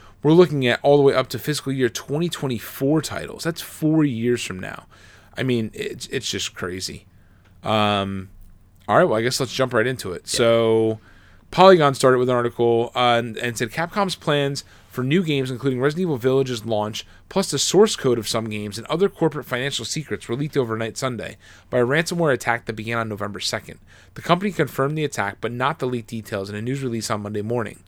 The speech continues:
Speaker 1: warning that the personal information of as many as three hundred fifty thousand persons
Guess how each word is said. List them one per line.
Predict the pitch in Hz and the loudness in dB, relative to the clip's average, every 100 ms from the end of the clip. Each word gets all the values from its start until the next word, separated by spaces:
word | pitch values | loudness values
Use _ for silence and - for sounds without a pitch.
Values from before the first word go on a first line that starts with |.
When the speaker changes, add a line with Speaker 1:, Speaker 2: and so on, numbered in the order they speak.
| - - - | -20 -20 -10
Speaker 1:
warning | - 147 175 | 4 6 6
that | 151 | 2
the | 143 | -2
personal | - 165 214 | -2 0 0
information | 175 135 120 113 127 127 | -2 -2 -4 -2 -6 -4
of | 127 | 0
as | 127 107 | 0 0
many | 120 131 165 160 | -2 -2 0 -2
as | - | -2
three | 151 | -2
hundred | 175 160 | -2 -2
fifty | 156 143 | -8 -10
thousand | 123 117 123 156 156 - | -4 -2 0 -2 -4 0
persons | 139 131 151 139 - | 2 2 -4 -12 -14